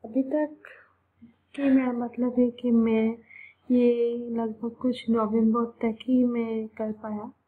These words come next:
क्योंकि उसके बाद इसमें बहुत सारे प्रॉब्लम आ गए थे। तो चलिए देखते हैं अभी वो प्रॉब्लम सॉल्व हो गए या नहीं। चलिए, मैंने workspace पे भी आ गए।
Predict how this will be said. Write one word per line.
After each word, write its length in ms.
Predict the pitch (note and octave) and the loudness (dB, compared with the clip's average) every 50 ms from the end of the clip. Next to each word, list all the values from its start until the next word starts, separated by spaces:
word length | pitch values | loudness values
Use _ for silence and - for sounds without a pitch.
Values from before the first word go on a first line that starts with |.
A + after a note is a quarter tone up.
| _ _ _ | _ _ _
क्योंकि 420 | - A#3 A3 A3 - A#3 A#3 A3+ | -6 -4 -4 -2 -2 -2 -2 -2
उसके 240 | A3+ A3 - - B3+ | -2 -6 -10 -12 -10
बाद 400 | A3+ A3 A#3 A#3 A#3 A#3 A3+ - - _ _ _ _ _ _ _ _ _ _ _ _ _ _ _ _ _ _ - | -6 -2 -2 -2 -2 -2 -6 -10 -18 _ _ _ _ _ _ _ _ _ _ _ _ _ _ _ _ _ _ -10
इसमें 420 | A3+ - - A#3 A#3 A3+ A3+ G#3+ | -10 -8 -4 -2 0 0 0 0
बहुत 320 | G3+ G#3 G#3 G#3+ A3+ A3 - | 0 0 -2 -2 -4 -6 -6
सारे 160 | B3 A3 A3 | -4 -4 -4
प्रॉब्लम 480 | A3 - - A3 G3 F#3+ G3 G#3 A3+ A3+ | -4 -4 -4 -6 -4 -4 -4 -4 -2 -2
आ 120 | A3 G3+ | -2 -4
गए 200 | G3+ G3 G3 G3 | -6 -8 -10 -12
थे। 220 | G3 - G#3+ A#3 C4+ - _ _ _ _ _ _ _ _ _ _ _ _ _ _ _ _ _ _ _ _ _ _ _ _ _ _ _ _ _ _ - - - _ _ _ _ _ _ _ _ _ _ - | -12 -12 -12 -12 -12 -14 _ _ _ _ _ _ _ _ _ _ _ _ _ _ _ _ _ _ _ _ _ _ _ _ _ _ _ _ _ _ -20 -20 -20 _ _ _ _ _ _ _ _ _ _ -6
तो 60 | C4 | -6
चलिए 380 | - - C4 B3 B3 C4 C4 | -4 -2 0 2 2 2 2
देखते 320 | A#3 A#3+ A#3+ A#3 - - A#3+ | 2 0 -2 -4 -4 -2 -2
हैं 200 | A#3 A3+ A#3+ - _ _ _ _ _ _ _ _ _ _ _ _ - | -2 -2 -4 -8 _ _ _ _ _ _ _ _ _ _ _ _ -2
अभी 180 | A3 A3 A3+ A3 A3 - - _ _ _ _ _ _ _ - | 0 2 2 0 -2 -8 -18 _ _ _ _ _ _ _ -4
वो 200 | A3+ A3 A3 G#3+ | -2 0 0 -2
प्रॉब्लम 460 | G#3+ G#3+ A3 G3 F#3+ F#3+ F#3+ G3 G3 | -2 -2 -2 -2 -2 -2 -4 -4 -4
सॉल्व 260 | G3 G3 G3+ F#3+ G3 | -4 -4 -4 -4 -2
हो 200 | F#3+ G3 G#3 G3+ | -2 0 0 0
गए 440 | G3 G#3 G#3+ G#3+ A3 A#3 B3+ C4+ - - _ _ - | -2 -2 -2 -2 -2 -2 -4 -6 -10 -16 _ _ -8
या 120 | A3 G3 F#3+ | -8 -6 -4
नहीं। 420 | G3 G3+ G3 F#3+ G3+ G#3 G#3+ - - _ _ _ _ _ - - - - - - - _ _ _ _ _ _ _ _ _ _ | -4 -4 -4 -4 -4 -6 -8 -12 -20 _ _ _ _ _ -20 -20 -20 -20 -20 -20 -20 _ _ _ _ _ _ _ _ _ _
चलिए, 420 | - C#4 C4 B3+ C4+ C#4 C#4+ C#4+ C#4+ - - _ _ _ _ - | -2 0 2 2 4 4 2 2 2 -2 -8 _ _ _ _ -2
मैंने 340 | B3+ B3 A#3+ A#3 A#3 A#3+ A#3 | 0 0 0 0 0 0 0
workspace 520 | A3 G#3+ A3 A3 - - - A#3+ A#3+ A#3+ - | 0 0 -2 -4 -8 -4 -2 -2 -2 -2 -2
पे 180 | - A#3+ A3+ | -2 -2 -2
भी 140 | A3 A#3 A#3 | 0 0 -2
आ 160 | A3+ G#3+ G#3 | -2 -2 -4
गए। 280 | G#3 G#3+ G#3+ A#3+ C#4 | -6 -6 -6 -6 -6